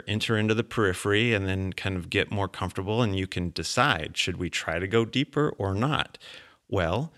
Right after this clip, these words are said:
they name out three things that they can feel, and then it's just to return to orientation, for me at least in this pattern that I'm sharing. I'm like, "Right, so you noticed the X and the Y and the Z, and then, um, as you notice those, maybe we'll just take another look around." And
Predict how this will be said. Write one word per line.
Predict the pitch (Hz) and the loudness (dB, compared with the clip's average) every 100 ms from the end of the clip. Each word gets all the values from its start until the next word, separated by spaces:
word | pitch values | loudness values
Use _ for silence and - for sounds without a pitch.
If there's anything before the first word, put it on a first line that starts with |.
| _ _ _ - | _ _ _ 2
they | 101 127 | 6 6
name | 120 117 113 | 6 6 6
out | 113 - | 4 0
three | 113 110 | 0 0
things | 104 107 104 | 2 0 0
that | 92 82 120 | 0 -2 0
they | 170 | 0
can | - 87 | 0 -4
feel, | - 82 80 87 123 - - _ _ - | -4 -4 -2 -2 -2 -6 -20 _ _ -2
and | 101 113 | 2 4
then | 127 131 - | 4 2 0
it's | 104 - | -2 -2
just | 120 - | -2 0
to | 117 | 0
return | 101 95 - - 110 104 | 0 -2 -2 0 0 0
to | |
orientation, | 98 98 90 90 131 120 - 80 | 0 0 0 -2 -2 0 0 -4
for | - 90 | -6 -4
me | 95 82 | -2 -4
at | - | -6
least | 80 - | -8 -8
in | 80 | -10
this | 78 | -10
pattern | - 82 82 - | -10 -10 -10 -10
that | 80 | -8
I'm | 80 | -6
sharing. | - 80 82 - - _ - | -6 -6 -8 -12 -20 _ -6
I'm | 110 | -2
like, | 110 101 | 0 -2
"Right, | - 196 202 - - | -4 -2 -2 -4 -10
so | - | 2
you | 117 156 | 4 6
noticed | 139 104 123 143 - | 6 4 4 0 -6
the | 101 98 95 - | 0 2 2 2
X | 92 107 - | 2 2 -2
and | 120 101 | 0 0
the | |
Y | 85 82 87 | 0 0 2
and | 104 113 | 2 2
the | 113 | 2
Z, | 95 82 82 113 165 - - _ | 0 -4 -4 -4 -6 -14 -20 _
and | - 113 120 | 0 4 4
then, | 117 113 113 | 6 4 4
um, | 104 101 104 | 2 0 0
as | 110 110 | 2 2
you | 113 | 2
notice | 110 113 | 2 0
those, | - 98 123 135 | 0 0 2 2
maybe | 107 113 | 0 0
we'll | 113 | 0
just | 113 123 - | 2 0 0
take | 120 113 | -2 0
another | 113 117 120 | 2 4 4
look | 113 110 | 4 2
around." | 110 95 95 127 | 0 2 2 0
And | 117 | -2